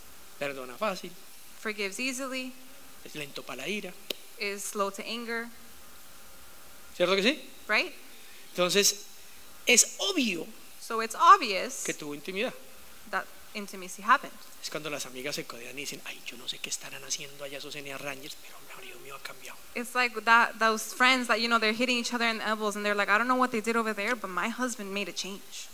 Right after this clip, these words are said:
Speaker 1: Algo pasó en esa montaña.
Speaker 2: Something happened on that mountain.
Speaker 1: Yo, hay algunas mujeres que me han llamado o me han buscado por acá para decirme, "Pastor, algo pasó en esa montaña, pero el que bajó no es el mismo que subió."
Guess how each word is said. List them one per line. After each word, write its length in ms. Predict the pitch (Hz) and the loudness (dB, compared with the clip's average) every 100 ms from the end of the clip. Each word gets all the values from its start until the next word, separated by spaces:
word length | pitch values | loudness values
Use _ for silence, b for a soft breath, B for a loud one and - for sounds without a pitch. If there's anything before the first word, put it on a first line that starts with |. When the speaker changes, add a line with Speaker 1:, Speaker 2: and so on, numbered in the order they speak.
| - | -4
Speaker 1:
Algo 320 | - 123 151 - | -4 -4 -10 -8
pasó 260 | - - | -6 -6
en 60 | 165 | -8
esa 120 | 151 | -8
montaña. 360 | 156 135 - - | -8 -10 -14 -12
Speaker 2:
Something 520 | - - 247 277 294 | -8 -4 -4 -4 -4
happened 400 | 269 285 262 202 | 4 4 2 0
on 120 | 196 196 | 2 6
that 160 | 214 | 6
mountain. 420 | 208 208 208 180 185 - - - - - - - - - - - - - - - - - | 6 2 2 -8 -10 -14 -14 -14 -14 -14 -14 -14 -14 -14 -14 -14 -14 -14 -14 -14 -14 -2
Speaker 1:
Yo, 380 | 156 262 277 180 | 2 2 2 4
hay 120 | 175 | 4
algunas 280 | 220 233 240 | 4 2 2
mujeres 360 | 208 196 214 | 2 0 0
que 60 | 214 | -2
me 80 | 190 | -2
han 100 | 165 | -2
llamado 340 | 185 196 190 | 0 2 2
o 260 | 190 175 147 | 0 -4 -6
me 100 | 147 | -6
han 160 | 160 | -8
buscado 320 | 170 - 185 180 | -8 -4 -2 0
por 100 | 180 | -2
acá 100 | 151 | -2
para 100 | 156 | -6
decirme, 180 | 156 | -6
"Pastor, 340 | - - 143 139 - - - - - | -8 -8 -8 -10 -14 -14 -14 -14 -8
algo 220 | 151 143 170 | -6 -6 -4
pasó 180 | 160 | -4
en 80 | 151 | -2
esa 80 | 160 | -4
montaña, 300 | 160 170 170 | -2 -2 -2
pero 160 | - 127 | -2 -6
el 60 | |
que 120 | - 127 | -6 -4
bajó 240 | 120 170 | 0 0
no 60 | 190 | 0
es 40 | |
el 60 | 180 | -2
mismo 200 | 175 170 | -4 -4
que 80 | 151 | -6
subió." 240 | 139 120 | -8 -8